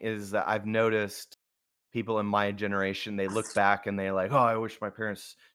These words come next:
Speaker 1: did this or didn't do this or whatever."
Speaker 2: Yeah.
Speaker 1: And one thing I, I've,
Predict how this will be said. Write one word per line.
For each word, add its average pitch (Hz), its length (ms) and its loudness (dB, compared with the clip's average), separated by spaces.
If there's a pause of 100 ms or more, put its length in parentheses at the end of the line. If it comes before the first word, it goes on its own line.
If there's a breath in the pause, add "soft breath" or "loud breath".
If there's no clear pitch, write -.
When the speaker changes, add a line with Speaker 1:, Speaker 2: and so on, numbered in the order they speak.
Speaker 1:
did 98 200 -6
this 107 400 2
or 101 100 -2
didn't 110 300 -4
do 101 180 -6
this 101 400 -2
or 98 80 -4
whatever." 104 540 0 (360 loud breath)
Speaker 2:
Yeah. - 20 -20
Speaker 1:
And 117 380 2
one 139 340 4
thing 254 240 -2 (520)
I, 120 260 4
I've, 120 280 4